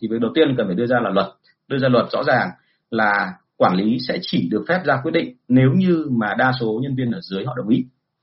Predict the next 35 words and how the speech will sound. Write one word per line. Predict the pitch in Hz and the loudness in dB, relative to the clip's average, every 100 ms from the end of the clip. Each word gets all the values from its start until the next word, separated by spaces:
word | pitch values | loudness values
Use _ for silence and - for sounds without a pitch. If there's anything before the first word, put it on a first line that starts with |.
| _ _ - | _ _ -2
Đấy | 135 | 2
là | 143 | 2
việc | 127 | 4
thứ | |
nhất. | 131 190 - | 4 2 0
Việc | 120 | -4
thứ | 127 | 0
hai | 139 147 127 | 2 2 2
là | 110 | 2
quản | 104 | 0
lý | 90 101 127 | 0 0 0
tối | 139 180 | 0 2
thiểu | - 123 - | 2 0 -2
phải | 92 | -8
nghe | 90 131 151 147 131 - | -2 0 2 0 -6 -10
lời | 107 107 | -2 0
nhân | 107 127 | 2 2
viên, | 143 127 - - _ _ _ _ _ | 2 0 -2 -14 _ _ _ _ _
nghe | 135 156 151 | 2 4 4
góp | 131 175 | 2 2
ý | 131 | 2
của | 135 | 4
nhân | 127 | 4
viên. | 127 135 127 - _ - | 4 2 0 -8 _ -2
Còn | 113 113 104 - | 2 2 0 -2
khi | 240 220 180 | 0 2 0
mà | 127 | -2
quản | - 95 | 0 -2
lý | 185 | -2
không | 156 | -4
nghe | 147 | -2
lời | 131 | 0
nhân | 117 123 | 2 2
viên | 131 127 | 2 2
mà | 113 95 | 0 -4